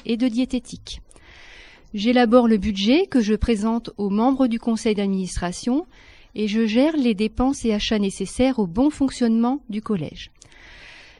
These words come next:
Ma mission première est de mettre tout en œuvre pour que chaque élève réussisse sa scolarité au collège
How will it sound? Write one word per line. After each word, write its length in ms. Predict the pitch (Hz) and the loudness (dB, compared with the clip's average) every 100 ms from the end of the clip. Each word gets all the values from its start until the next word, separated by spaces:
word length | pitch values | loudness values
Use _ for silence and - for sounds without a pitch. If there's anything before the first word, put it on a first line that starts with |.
| - 196 - _ - | -20 -20 -20 _ -6
Ma 260 | 208 254 | 2 6
mission 360 | 294 285 - 254 | 6 6 4 4
première 580 | - 214 220 269 302 262 | 4 4 6 6 6 2
est 140 | 214 208 | 0 2
de 60 | |
mettre 340 | 220 220 - 196 | 2 2 0 -4
tout 300 | - 370 294 | 0 2 6
en 160 | 240 | 6
œuvre 340 | 220 277 262 214 | 6 6 4 -2
pour 220 | - - | -4 -8
que 100 | 202 | -6
chaque 380 | - 302 302 262 | -2 0 0 2
élève 360 | 214 240 262 | 2 4 4
réussisse 680 | 202 175 214 247 - 277 254 | 2 0 0 0 -2 -4 -4
sa 120 | 214 | -4
scolarité 640 | 196 - 220 202 208 220 | -6 -2 0 0 -2 0
au 60 | 208 | 0
collège 480 | 196 175 190 247 | 0 -2 0 0